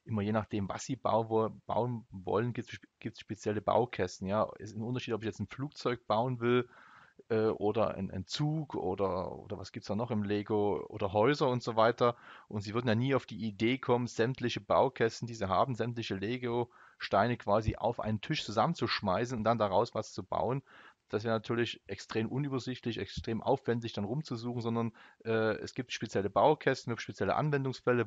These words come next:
wo schon auch, äh, entsprechende Bausteine schon vorhanden sind, die halt besonders gut für Flugzeuge sind, besonders gut für, für, ähm, äh, Züge und, oder halt für Häuser.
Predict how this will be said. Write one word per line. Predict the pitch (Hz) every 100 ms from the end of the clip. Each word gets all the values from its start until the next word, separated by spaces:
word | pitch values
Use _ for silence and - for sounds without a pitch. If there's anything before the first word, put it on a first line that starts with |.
| 104
wo | 123 147
schon | - 127 127 127 _ _ _ _ - -
auch, | 104 120 110 -
äh, | 110 107 104
entsprechende | 104 - 107 110 98
Bausteine | 90 117 - 113 110 107
schon | 104 101
vorhanden | - 104 170 196 151
sind, | 147 143 - - _
die | 131
halt | 123 117
besonders | 117 120 110
gut | - 107
für | 95
Flugzeuge | - 160 - 127 120
sind, | - 113 104
besonders | - 117 113 101
gut | - 107
für, | - 101 101 _ _ _ - _ _
für, | - 110 101 98 -
ähm, | 95 92 92 92 92 107 _ -
äh, | 101 107 113 -
Züge | - 135 131 120 110 82
und, | 64 - - 104 98
oder | 101 98
halt | 95 98
für | - 104
Häuser. | 107 127 120 -